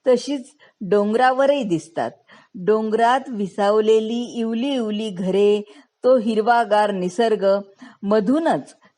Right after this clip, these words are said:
तीव्र वेगा-, वेगाने वाहणाऱ्या अरुंद नद्या. खरंच कोकण म्हणजे महाराष्ट्राचं काश्मीर किंवा नंदनवन. काश्मीरला समुद्राची गळाभेट नाही, पण कोकणातला निसर्ग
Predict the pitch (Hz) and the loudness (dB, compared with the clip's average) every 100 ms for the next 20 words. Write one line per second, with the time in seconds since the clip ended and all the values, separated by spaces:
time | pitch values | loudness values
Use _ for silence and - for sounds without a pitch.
0 | - 269 285 302 277 226 202 208 208 262 | -6 -4 0 2 2 2 2 0 2 2
1 | 226 196 208 208 233 226 202 185 196 208 | 0 2 0 0 -2 -2 -2 0 0 2
2 | 226 233 220 - 196 202 277 277 254 226 | 2 0 -2 -6 0 0 0 0 0 2
3 | 185 175 190 208 - - - - 185 202 | 0 2 0 -2 -8 -20 -10 0 2 2
4 | - - _ _ _ _ - 220 214 220 | 0 -16 _ _ _ _ -2 2 2 2
5 | 302 311 262 220 208 254 240 196 180 220 | 0 0 -2 -2 2 2 2 2 4 4
6 | 220 233 226 262 285 - 139 - 180 226 | 2 -2 -2 -2 -2 -2 -2 -4 -4 0
7 | 262 254 262 _ _ - 220 196 202 254 | 0 0 -6 _ _ -8 -4 0 0 0
8 | 190 143 131 160 214 208 120 - _ - | 0 -2 -2 -2 2 0 0 -12 _ -20
9 | - _ - 190 196 226 247 240 262 285 | -20 _ 0 0 0 -4 -2 0 2 2
10 | 285 214 240 220 262 254 294 214 190 214 | 0 -2 -2 -2 -2 -2 -6 -2 0 0
11 | 240 320 339 330 370 294 254 240 _ _ | 0 -4 -6 -4 -2 -2 -4 -6 _ _
12 | _ _ 240 262 269 226 175 165 214 254 | _ _ -2 -2 -2 -2 -2 0 0 0
13 | 254 247 180 - 208 196 175 | 0 0 -2 0 0 2 2